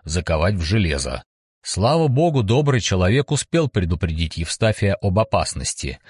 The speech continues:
Монах с детьми сумели уйти от погони. Оставалось только одно — искать защиты у князя Александра Ярославича.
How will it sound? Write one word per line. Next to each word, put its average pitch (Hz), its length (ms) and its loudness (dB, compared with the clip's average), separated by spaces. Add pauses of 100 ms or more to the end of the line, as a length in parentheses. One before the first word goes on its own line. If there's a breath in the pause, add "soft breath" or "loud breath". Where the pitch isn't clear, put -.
(280 loud breath)
Монах 117 420 4
с 95 80 2
детьми 120 400 2
сумели 139 480 2
уйти 87 320 0
от 76 140 -4
погони. 80 520 -2 (260 soft breath)
Оставалось 135 640 0
только 151 360 2
одно — 104 380 2 (220)
искать 92 360 0
защиты 90 540 0
у 160 80 0
князя 104 580 0
Александра 98 840 0
Ярославича. 69 960 -4